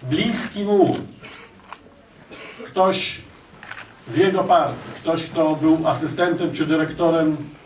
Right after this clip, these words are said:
biura jednego z posłów, ten ktoś od razu,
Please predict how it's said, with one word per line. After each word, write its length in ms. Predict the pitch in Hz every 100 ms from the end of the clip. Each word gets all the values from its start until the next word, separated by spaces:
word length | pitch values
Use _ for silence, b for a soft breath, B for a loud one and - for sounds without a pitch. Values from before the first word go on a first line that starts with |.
| - - - -
biura 300 | 127 175 170
jednego 360 | 165 156 160 147
z 60 | -
posłów, 420 | 139 - - - - - - - - - - -
ten 160 | 170
ktoś 420 | - 175 165 - -
od 160 | 170 160
razu, 600 | 175 190 160 127 104